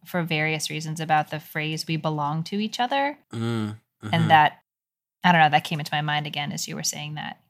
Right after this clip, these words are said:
Speaker 1: Yeah,
Speaker 2: Yeah.
Speaker 1: the idea that someone else is thriving will, will actually benefit you. It will.
Speaker 2: Yeah,
Speaker 1: It
Speaker 2: it
Speaker 1: will.
Speaker 2: will.
Speaker 1: It'll make the whole system work better.
Speaker 2: Mm-hmm.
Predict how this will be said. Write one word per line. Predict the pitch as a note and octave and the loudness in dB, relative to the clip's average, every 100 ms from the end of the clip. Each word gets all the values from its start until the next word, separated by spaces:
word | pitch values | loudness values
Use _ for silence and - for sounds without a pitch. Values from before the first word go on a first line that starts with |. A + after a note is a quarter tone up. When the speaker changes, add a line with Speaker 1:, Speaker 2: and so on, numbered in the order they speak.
| - | -8
Speaker 1:
Yeah, | C#3 | -6
Speaker 2:
Yeah. | G#2+ G2+ | -4 -4
Speaker 1:
the | D#3 | -4
idea | D#3 D#3 D3+ | -4 -8 -8
that | D3+ - _ _ - | -10 -12 _ _ -10
someone | - F3 E3 | 0 2 4
else | D#3 D#3 | 4 2
is | D3+ - | -4 -8
thriving | E3 D3+ D#3 D#3 D#3+ | -4 -4 -4 -6 -4
will, | F3 F3 E3 | -2 0 0
will | F#3 G3 B3 C4+ - | 0 6 8 8 6
actually | A3 - G#3 G3 | 4 2 0 2
benefit | F#3+ A3 - - | 2 2 0 -10
you. | C#3 D3+ | -12 -8
It | E3+ | 2
will. | B3+ F#3+ - _ _ _ - | 4 4 2 _ _ _ -8
Speaker 2:
Yeah, | A2 G2+ - - | -4 -4 -6 -6
Speaker 1:
It | |
Speaker 2:
it | B2 | 0
Speaker 1:
will. | F3+ | 2
Speaker 2:
will. | - F3 | 0 -6
Speaker 1:
It'll | E3+ F3 | -2 0
make | F3+ F3 | 0 -2
the | F3 | -2
whole | F#3+ | -2
system | F#3 F#3 - F3 | -4 -4 -4 -2
work | E3+ E3+ | -2 -4
better. | D#3 E3 E3 _ - | -8 -10 -14 _ -8
Speaker 2:
Mm-hmm. | G#2 | -6